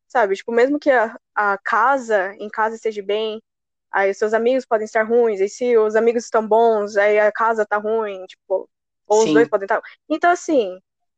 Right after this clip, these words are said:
Speaker 1: fica tranquilo que é... que no final, eu acredito que no final tudo dá certo se você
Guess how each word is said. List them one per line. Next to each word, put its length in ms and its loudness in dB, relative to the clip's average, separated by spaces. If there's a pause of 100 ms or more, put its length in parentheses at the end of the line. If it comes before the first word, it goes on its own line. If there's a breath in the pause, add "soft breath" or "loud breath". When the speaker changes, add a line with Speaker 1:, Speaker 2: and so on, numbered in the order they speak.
(240)
Speaker 1:
fica 240 0
tranquilo 560 2
que 140 -2
é... 140 4 (300)
que 120 -4
no 180 2
final, 580 0 (500)
eu 100 2
acredito 360 -4
que 100 -6
no 120 4
final 380 0
tudo 220 -8
dá 160 0
certo 340 -2
se 140 -12
você 520 0